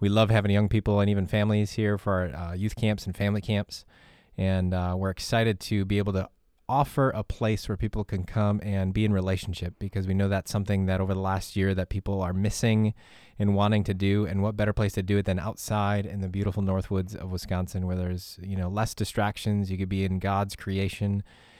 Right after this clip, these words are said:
and you could be hanging out with people, doing fun things like zip lining, horseback riding,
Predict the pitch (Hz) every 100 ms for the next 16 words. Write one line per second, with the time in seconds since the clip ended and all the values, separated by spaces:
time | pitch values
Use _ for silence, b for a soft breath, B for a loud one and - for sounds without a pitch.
0 | B B 107 107 107 131 123 110 - 120
1 | 131 120 107 123 120 90 95 104 98 104
2 | 101 104 107 95 90 95 104 104 104 101
3 | 90 104 - 104 - 101 101 101 101